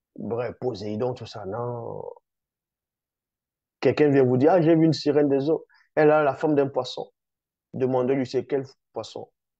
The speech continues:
C'est le maquereau, le bar, le capitaine, le flétan. C'était quoi ?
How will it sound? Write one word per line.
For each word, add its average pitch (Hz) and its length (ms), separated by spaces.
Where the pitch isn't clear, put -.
C'est - 100
le 120 60
maquereau, 113 600
le 127 100
bar, 120 500
le 113 60
capitaine, 131 640
le 120 100
flétan. 131 560
C'était 127 240
quoi ? 131 340